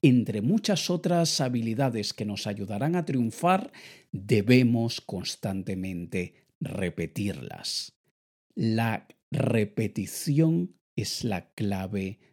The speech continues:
de la maestría. La repetición es fundamental para que podamos volver algo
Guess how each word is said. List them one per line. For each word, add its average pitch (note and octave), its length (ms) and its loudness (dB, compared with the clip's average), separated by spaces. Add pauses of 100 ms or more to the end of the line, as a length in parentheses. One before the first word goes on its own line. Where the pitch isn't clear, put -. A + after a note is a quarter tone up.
(100)
de G2 260 -4
la F2 160 -6
maestría. E2 1300 -8 (480)
La A#2 180 0
repetición A2 1000 0
es C3 260 2
fundamental A2+ 1200 -2
para G#2+ 260 -4
que G#2 100 -6
podamos A#2+ 720 0
volver G#2+ 480 -4
algo A2 480 -4